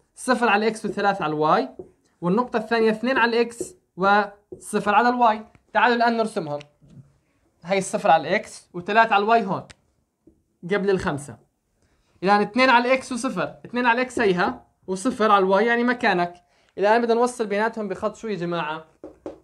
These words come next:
بخط متصل، لأنه عندها إشارة يساوي. ممتازين الشباب. طيب، الآن بدنا نشوف منطقة الحل لهذا المستقيم لوين.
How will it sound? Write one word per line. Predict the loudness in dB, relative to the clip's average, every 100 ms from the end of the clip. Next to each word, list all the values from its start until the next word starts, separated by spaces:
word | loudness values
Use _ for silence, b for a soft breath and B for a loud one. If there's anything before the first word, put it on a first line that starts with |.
| -14
بخط | -4 -2 -2
متصل، | -2 -4 -4 -4 -8 -6
لأنه | -6 -4
عندها | -4 -4 -6
إشارة | 0 0 0 -6
يساوي. | 2 4 2 -4 _ _ _ -20 -20 _ _ _ -14
ممتازين | -12 -2 0 2 0
الشباب. | -2 -4 0 2 2 -6 _ _ _ _ _ _ _ _ -20 -20 _ _ _ _ _ _ _ _ _ 2
طيب، | 4 4 -4 _ _ _ -6
الآن | -2
بدنا | -2
نشوف | 0 -2 0
منطقة | 0 -2 -4
الحل | -6 2 2 2 -4 -4
لهذا | 0 2 2 0
المستقيم | -4 -8 -12 -10 -8 -4
لوين. | -2 -4